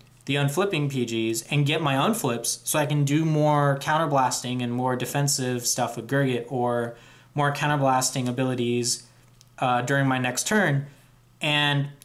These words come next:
it, it ended up being really, really helpful. So the unflips from Bribery help a lot, especially if your opponent notice, knows that Gurgit needs counterblast and they wanna try something like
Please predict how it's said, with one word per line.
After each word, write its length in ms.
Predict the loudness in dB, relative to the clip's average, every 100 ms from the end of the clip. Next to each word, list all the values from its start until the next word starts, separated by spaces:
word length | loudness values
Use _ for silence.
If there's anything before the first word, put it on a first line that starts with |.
| -10
it, 260 | -10 -10 -18 _ _ -8
it 140 | -2
ended 180 | 0 0
up 80 | 0
being 280 | 0 0 0
really, 220 | 0 0
really 180 | 0 -2
helpful. 300 | -4 -6 -8
So 160 | -4
the 120 | -4 -4 -2
unflips 800 | 0 0 0 0 0 -4 -6 -18 _
from 260 | -8 -2 0
Bribery 460 | 2 0 0 -2 -4
help 320 | -2 -4 -4
a 40 |
lot, 460 | -4 0 0 -4 -16 -20 -20 -20 -20 _
especially 500 | -4 -2 0 0 2
if 140 | 0
your 100 | -2
opponent 440 | -2 0 2 0 -4 -14 -20 _ -6
notice, 460 | -2 2 2 2
knows 520 | 2 2 4 4 2
that 180 | -2 -4
Gurgit 280 | -2 -2 -2
needs 240 | -2 -2
counterblast 640 | -2 -4 -2 2 2 0 -4
and 200 | -6 -2
they 480 | -2 0 -2 -4 -8 -20 -20 -18 -4
wanna 240 | 0 0
try 380 | 0 0 2 2
something 500 | 0 -2 -4 -6 -4
like 640 | 0 0 0 -2 -4 -14